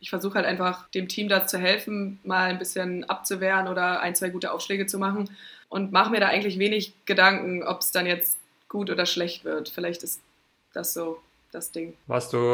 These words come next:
Speaker 2: ein bisschen angepisst, wenn du so reinkommst? Äh, hilft das, hilft das deinem Spiel, wenn du angepisst bist und reinkommst und dann zu zeigen, dass du,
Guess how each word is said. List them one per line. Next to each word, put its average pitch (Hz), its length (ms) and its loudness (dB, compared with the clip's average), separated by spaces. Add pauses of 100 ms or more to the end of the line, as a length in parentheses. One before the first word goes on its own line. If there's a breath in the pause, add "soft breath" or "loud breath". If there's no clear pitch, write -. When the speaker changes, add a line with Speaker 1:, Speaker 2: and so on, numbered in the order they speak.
(100)
Speaker 2:
ein 123 200 0
bisschen 135 180 0
angepisst, 170 580 0
wenn 165 100 0
du 170 280 2
so 160 120 2
reinkommst? 175 580 2
Äh, 139 280 -2
hilft 156 200 2
das, 160 220 0
hilft 151 200 2
das - 120 -2
deinem 156 160 0
Spiel, 170 400 2
wenn 135 120 -4
du 127 160 0
angepisst 143 540 -2
bist 143 240 -4
und 127 320 0
reinkommst 135 600 0
und 131 160 -4
dann 127 140 0
zu 127 100 -8
zeigen, 127 340 0
dass 127 140 -2
du, 123 400 -2